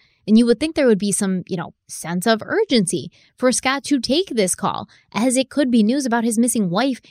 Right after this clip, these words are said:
and child. But instead, he calmly asked Gloria Gomez, "Do you just want me to shut the phone off?" <laughs> So a lot of you mentioned this to us through messages and comments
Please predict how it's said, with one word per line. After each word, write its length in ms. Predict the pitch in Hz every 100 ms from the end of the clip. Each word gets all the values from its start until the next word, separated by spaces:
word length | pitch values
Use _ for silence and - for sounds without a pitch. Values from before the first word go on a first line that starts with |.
| -
and 200 | 185 185
child. 500 | - 247 381 202 113 - _ _
But 120 | 208
instead, 500 | 208 226 - 294 285
he 240 | 220 240 269
calmly 640 | - - 247 277 277 -
asked 400 | 196 233 233 208
Gloria 400 | 202 208 220 214
Gomez, 580 | 180 202 208 180 180 - _ _ _
"Do 100 | -
you 40 | 240
just 140 | 349
want 80 | 403
me 60 | 392
to 60 |
shut 200 | 226 196
the 80 | 180
phone 300 | - 156 151
off?" 340 | 226 285 - _ - - -
<laughs> 120 | 208 - - - -
So 160 | - 208
a 60 |
lot 260 | 196 190 220
of 80 | 269
you 140 | 277
mentioned 400 | 226 175 180 185
this 180 | 180 170
to 200 | - 170
us 280 | 156 170 -
through 220 | - 185
messages 480 | 160 160 180 165 170
and 100 | 165
comments 600 | 156 - - 208 - -